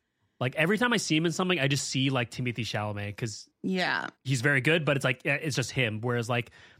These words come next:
Speaker 1: someone like Leo, I, like, forget who I'm watching because he's that good, you know? And,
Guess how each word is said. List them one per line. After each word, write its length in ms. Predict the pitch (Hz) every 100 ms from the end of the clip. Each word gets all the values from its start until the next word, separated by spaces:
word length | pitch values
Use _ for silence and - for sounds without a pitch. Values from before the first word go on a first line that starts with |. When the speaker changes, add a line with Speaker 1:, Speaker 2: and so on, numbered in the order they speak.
| _ -
Speaker 1:
someone 280 | 156 139
like 140 | 127 113
Leo, 540 | 113 123 143 202 226 _ -
I, 180 | 131
like, 280 | 135 127 -
forget 500 | - 156 131 131 -
who 160 | 135 123
I'm 140 | 110
watching 460 | 107 98 - 98 107 _ _ _
because 500 | 131 127 113 101 - -
he's 300 | - 139 110
that 180 | 117 101
good, 280 | 104 92 107 _ _ _ -
you 80 | 127
know? 280 | 113 110 120
And, 400 | 135 113 110 117